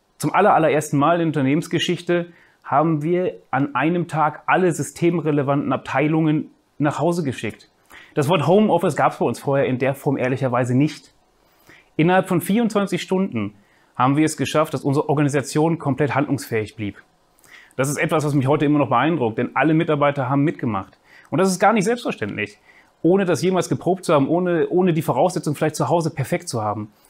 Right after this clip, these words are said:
Alle haben mitgezogen und das Unternehmen war einen Tag später wieder komplett handlungsfähig.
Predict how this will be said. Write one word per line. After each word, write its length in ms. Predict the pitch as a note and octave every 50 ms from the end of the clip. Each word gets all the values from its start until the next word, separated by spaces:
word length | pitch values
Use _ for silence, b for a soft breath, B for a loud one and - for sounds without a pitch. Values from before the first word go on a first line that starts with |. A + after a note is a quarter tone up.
| B B B
Alle 200 | - C#3 D3+ D#3+
haben 120 | D3+ C#3+
mitgezogen 680 | D3 D#3 D3+ - E3 - - - E3+ E3 E3 E3+ E3 E3 B B B B
und 100 | C#3+ C3
das 100 | B2 -
Unternehmen 600 | C#3+ - B2+ B2 B2+ C#3+ D3+ D#3+ E3+ D#3+ E3 B B B B B B
war 480 | B G#2+ A#2 A#2 C3 D3 C#3+ - - - -
einen 280 | B2 C3+ D3+ D#3 D3 D3+
Tag 180 | D3 C#3 C3
später 440 | - - - C3+ C#3 C#3 D3 C3+ B2
wieder 180 | B2 B2+ C3 A#2+
komplett 520 | - - C3 B2+ B2+ C3+ C3+ C3+ B2+ B2
handlungsfähig. 720 | A#2+ B2+ C#3+ - C3+ A2+ - - G#2 G2+ F#2+ - -